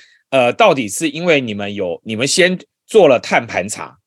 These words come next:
所以你们理解了整个碳的循环了以后，所以你们来选择这个角度，还是说有什么样的一个背景？就是他是不是要先做碳盘查，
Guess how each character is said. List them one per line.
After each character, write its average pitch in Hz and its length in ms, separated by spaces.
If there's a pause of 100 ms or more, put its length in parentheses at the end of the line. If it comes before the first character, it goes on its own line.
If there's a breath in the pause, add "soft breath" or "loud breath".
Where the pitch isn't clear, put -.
(480)
所 170 160
以 - 20
你 156 140
们 139 160
理 139 220
解 131 200
了 101 140
整 95 180
个 92 140
碳 120 320
的 90 240
循 107 260
环 98 240
了 98 60
以 80 160
后， 92 260 (200 soft breath)
所 143 180
以 160 60
你 131 100
们 95 160
来 92 180
选 92 320
择 90 160
这 92 120
个 92 100
角 - 180
度， 92 200 (320 soft breath)
还 123 200
是 170 220
说 147 560
有 113 160
什 107 180
么 90 140
样 127 240
的 101 100
一 104 100
个 110 100
背 135 260
景？ 67 240 (640)
就 165 140
是 147 200 (160)
他 165 160
是 202 120
不 151 80
是 143 100
要 147 160
先 151 260
做 143 140
碳 147 220
盘 104 180
查， 85 240